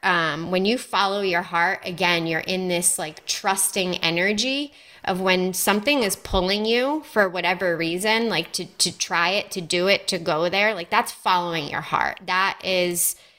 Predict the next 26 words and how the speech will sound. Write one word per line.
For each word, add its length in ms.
literally 520
what 140
I 80
did 300
when 140
I 80
quit 260
my 140
job 300
almost 340
two 100
years 280
ago. 300
It 140
was 240
like, 300
"This 220
job 380
doesn't 240
resonate 520
with 180
me 180
anymore 420
for 400
multiple 600
reasons. 640